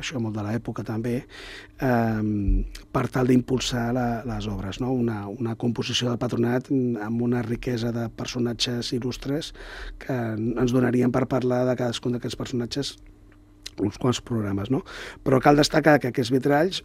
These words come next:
un està dedicat a Sant Josep pel senyor Josep Martí Gras, que era alcalde de Sant Cugat, però que era resident a Valldoreix,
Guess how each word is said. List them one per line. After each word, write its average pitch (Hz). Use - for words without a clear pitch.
un 139
està 135
dedicat 123
a -
Sant 123
Josep 143
pel 113
senyor 120
Josep 123
Martí 117
Gras, 143
que -
era 104
alcalde 107
de 104
Sant 113
Cugat, 123
però 107
que 107
era 104
resident 104
a 104
Valldoreix, 120